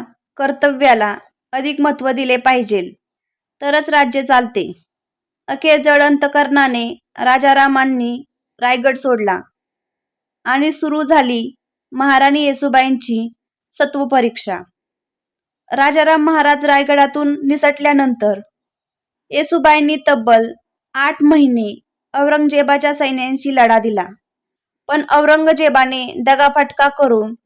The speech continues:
रायगडावरील भगवे निशाण उतरवले व येसूबाईंना व छोट्या शाहूंना कैद केले. महाराजांची शिकवणच होती, प्रसंगी शत्रूला गड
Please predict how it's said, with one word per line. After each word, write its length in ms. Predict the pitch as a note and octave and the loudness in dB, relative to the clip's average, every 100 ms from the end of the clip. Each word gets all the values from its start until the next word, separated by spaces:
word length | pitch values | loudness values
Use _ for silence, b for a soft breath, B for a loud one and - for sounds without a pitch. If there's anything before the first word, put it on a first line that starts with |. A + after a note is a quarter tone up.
| _ _ _ _ | _ _ _ _
रायगडावरील 960 | - C#4+ D4+ D4+ C#4+ C#4 C4 A#3+ A#3+ A3+ B3 _ _ | -2 0 2 2 2 2 2 -2 -4 -6 -12 _ _
भगवे 400 | B3 C#4 B3+ D4 | 0 0 0 -2
निशाण 380 | D4 D4 C#4+ C4 | 0 0 2 2
उतरवले 560 | C#4 A#3 A#3 A3 G3 F3+ - _ _ _ _ _ _ _ _ _ - | 0 0 2 2 0 -6 -10 _ _ _ _ _ _ _ _ _ -6
व 140 | C4 | -2
येसूबाईंना 960 | D4 D4+ D4+ E4 D#4 D4 C#4 C4 A#3 A3+ - _ _ _ _ | -2 -2 -2 0 2 2 0 0 -2 -4 -10 _ _ _ _
व 100 | C#4 C#4+ | -2 2
छोट्या 280 | D#4 D4 D4 | 2 2 0
शाहूंना 500 | D#4 C#4+ C4+ B3+ A#3+ A#3+ - | 2 2 0 0 -2 -2 -2
कैद 180 | C4 A#3+ - | -2 -2 -6
केले. 320 | A#3 G3 - - _ _ _ _ _ _ _ _ _ _ | -6 -6 -10 -18 _ _ _ _ _ _ _ _ _ _
महाराजांची 640 | C4+ C#4+ C#4+ D4 D4+ D4 D#4 | -6 -2 -2 0 -2 -2 -6
शिकवणच 580 | D#4 C#4+ C4+ D4+ D#4+ D4+ | -8 -8 -4 -2 -2 -2
होती, 300 | C#4+ - A3+ - - _ _ _ - | -4 -4 -8 -10 -16 _ _ _ -8
प्रसंगी 440 | C#4+ D4 D4+ C#4+ | -4 -2 -2 -2
शत्रूला 400 | C#4+ C#4+ C#4+ C#4+ C#4 | -4 -4 -2 0 0
गड 160 | C#4 C#4 | 0 -2